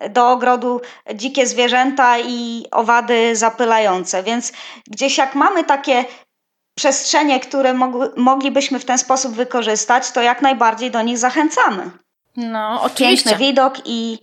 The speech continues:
Speaker 1: i robimy fajną robotę przy okazji dla owadów zapylających.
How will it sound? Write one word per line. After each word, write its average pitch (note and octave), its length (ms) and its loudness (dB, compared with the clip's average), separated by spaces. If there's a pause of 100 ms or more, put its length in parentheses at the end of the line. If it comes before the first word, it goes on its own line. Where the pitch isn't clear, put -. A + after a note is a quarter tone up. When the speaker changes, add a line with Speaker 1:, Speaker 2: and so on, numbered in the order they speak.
(160)
Speaker 1:
i A#3+ 280 -2
robimy A3+ 560 0 (1120)
fajną A3+ 340 0
robotę F#3+ 400 -2
przy - 180 -8
okazji G#3 380 -2
dla G3 240 2
owadów G3 340 0
zapylających. F#3+ 960 -2